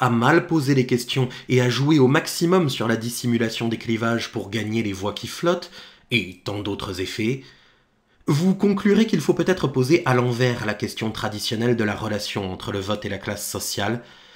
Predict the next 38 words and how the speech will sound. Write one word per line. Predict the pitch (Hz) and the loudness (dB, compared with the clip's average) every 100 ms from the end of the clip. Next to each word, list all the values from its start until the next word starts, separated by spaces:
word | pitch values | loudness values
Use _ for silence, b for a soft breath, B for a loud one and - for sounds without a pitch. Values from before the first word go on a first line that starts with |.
| B B | B B
et | - | 2
se | - | 4
demander | 185 190 190 233 | 6 6 6 4
comment | 180 175 | 2 4
il | 170 | 2
se | 139 185 | 2 0
fait | 220 | 4
que | 202 | 4
l'on | 160 | 4
constate | 156 175 - 160 - | 0 -2 0 0 2
malgré | 120 123 170 131 139 | 0 2 2 0 -2
tout | - 226 | 0 2
une | 143 | 2
relation, | 127 131 135 135 - 127 98 | 2 2 0 0 -2 -2 -2
même | 101 110 104 | -4 -4 -4
faible, | - 107 92 85 B B B B B B B B | -4 -4 -4 -10 B B B B B B B B
et | 135 110 107 | 4 6 4
s'interroger | - 110 107 98 104 139 | 0 -2 -2 -2 0 0
sur | - 104 | 2 0
la | |
fonction | 104 127 117 127 113 | 0 -2 -2 0 -2
du | 98 | -2
système | 95 107 107 101 | -6 -4 -4 -4
électoral, | 98 95 - 90 107 135 B B B B | -6 -4 -6 -2 -2 -2 B B B B
instrument | 143 135 156 160 196 | 2 2 0 2 2
qui, | 175 143 | 0 -6
par | - 143 | -2 -2
sa | - 139 | 0 2
logique | 156 180 147 120 | 4 4 0 -2
même, | 113 156 165 B B - | 0 0 -2 B B -2
tend | 151 170 | 0 2
à | 135 | 2
atténuer | - 139 139 135 120 117 | 2 0 2 2 4 2
les | 110 | 2
conflits | - 104 - 104 101 | 0 -8 -6 -6 -4
et | 101 | -4
les | |
clivages. | 95 104 95 87 - - _ | -4 -6 -4 -6 -8 -14 _